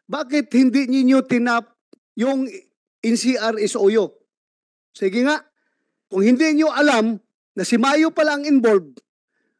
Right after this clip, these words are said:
bakit ninyo hindi tinap ang N C R? Bakit ang Region four A pa ang tinap ninyo?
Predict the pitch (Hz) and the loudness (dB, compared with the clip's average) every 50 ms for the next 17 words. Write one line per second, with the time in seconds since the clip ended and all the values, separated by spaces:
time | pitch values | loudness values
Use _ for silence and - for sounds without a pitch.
0 | _ - - 247 254 - 269 311 254 226 330 285 294 285 285 294 285 277 277 262 | _ -10 -8 -8 -6 -2 -2 -2 -2 0 0 2 2 4 4 2 2 0 0 -2
1 | 226 - _ _ _ _ _ _ _ _ _ _ _ _ _ _ _ _ _ _ | -6 -12 _ _ _ _ _ _ _ _ _ _ _ _ _ _ _ _ _ _
2 | _ _ _ - 226 240 247 302 302 277 - 262 254 277 269 262 - 226 240 254 | _ _ _ -6 -4 -2 -2 -2 -2 -4 -4 -4 -4 -4 -4 -6 -8 -10 -6 -6
3 | 240 196 202 247 240 247 262 240 196 190 254 233 262 285 247 - 262 254 254 254 | -4 -4 -4 -4 -4 -4 -6 -6 -6 -6 -10 -8 -8 -10 -10 -10 -14 -14 -14 -16
4 | - _ _ _ _ _ _ _ _ _ _ _ _ _ _ _ _ _ _ _ | -16 _ _ _ _ _ _ _ _ _ _ _ _ _ _ _ _ _ _ _
5 | _ - - 208 233 180 233 254 240 196 262 262 254 240 240 247 233 214 262 214 | _ -8 -6 -6 -4 -4 -4 -6 -4 -2 -4 -4 -4 -4 -4 -6 -4 -4 -4 -6
6 | - _ - 214 226 226 - 262 240 240 226 220 226 226 226 240 247 | -6 _ -10 -10 -10 -8 -6 -4 -4 -4 -4 -4 -4 -4 -4 -2 -4